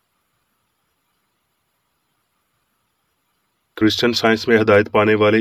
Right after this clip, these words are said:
اس جلالی تصور تک پہنچے کہ خدا ہی انسان کا واحد مصنف ہے۔ کنواری ماں نے خدا کے اس تصور کا حمل لیا اور اپنے نظریے کو یسوع کا نام دیا، یعنی یشوع، یا نجات دہندہ۔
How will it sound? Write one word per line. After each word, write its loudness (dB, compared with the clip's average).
اس -10
جلالی -2
تصور -8
تک -6
پہنچے -4
کہ -2
خدا 0
ہی -2
انسان -4
کا -4
واحد 0
مصنف -10
ہے۔ -6
کنواری 0
ماں 2
نے 0
خدا 0
کے -6
اس -10
تصور -4
کا -6
حمل -6
لیا -2
اور 0
اپنے 0
نظریے 0
کو -4
یسوع -6
کا 0
نام -6
دیا، -6
یعنی -4
یشوع، -2
یا 2
نجات -2
دہندہ۔ -8